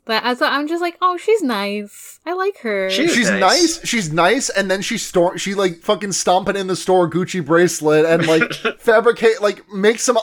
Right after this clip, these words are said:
Speaker 3: ice out of air and is, like, "Talking down my name, we gonna let it bang." And, uh,
Speaker 2: <laughs>
Speaker 3: she threatens Felton Rom with ice. And Rom is like, "Man, this,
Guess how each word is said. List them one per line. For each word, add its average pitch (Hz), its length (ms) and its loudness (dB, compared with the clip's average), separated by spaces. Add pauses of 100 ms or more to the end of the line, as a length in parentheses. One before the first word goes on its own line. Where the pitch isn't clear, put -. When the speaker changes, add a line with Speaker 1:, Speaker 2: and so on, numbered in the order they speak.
Speaker 3:
ice 185 280 0
out 180 160 2
of 165 180 -4
air 175 340 -2
and 165 120 -2
is, 165 240 0
like, 170 300 2 (200)
"Talking 196 320 0
down 233 160 4
my 220 140 2
name, 196 260 0
we 190 100 0
gonna 196 160 2
let 190 140 4
it 170 140 -4
bang." 156 500 2 (120)
And, 165 440 -2 (180)
uh, 156 480 4 (280)
Speaker 2:
<laughs> - 280 -4
Speaker 3:
she - 380 -4
threatens 208 400 0
Felton 180 320 0
Rom 165 200 2
with 165 180 -4
ice. 151 500 -2 (560)
And 165 480 0 (100)
Rom 180 300 2
is 160 140 -4
like, 185 180 -2
"Man, 262 400 -4
this, 381 260 -2